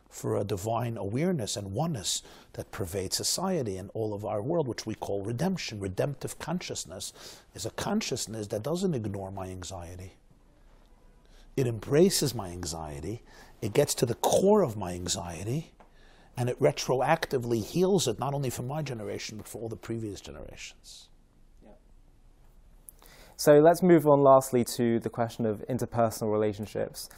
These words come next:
Speaker 2: Um, I've seen you speak a bit about, well, quite a lot <laughs> about how to deal with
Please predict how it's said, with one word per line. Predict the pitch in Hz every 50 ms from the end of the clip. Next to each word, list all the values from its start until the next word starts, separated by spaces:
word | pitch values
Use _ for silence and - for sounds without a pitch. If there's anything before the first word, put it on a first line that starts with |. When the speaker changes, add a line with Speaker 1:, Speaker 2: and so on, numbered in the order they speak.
| - - - - - - - _ -
Speaker 2:
Um, | 123 123 123 120 123 123 123 123 117 - - - - - - - - - - - - - - -
I've | 143 156 170 165
seen | - - 190 170
you | 156 147 131
speak | - - - 139 123 -
a |
bit | 120 131 127
about, | 123 120 110 120 117 113 98 - - -
well, | - - 120
quite | - - - 117 107 104
a | 110
lot | 127 - - - -
<laughs> | -
about | - - 139 104 92 - - - - _
how | - 135 139 131
to | 131 - 135
deal | 113 135 131 127 123
with | 123 120 117 - -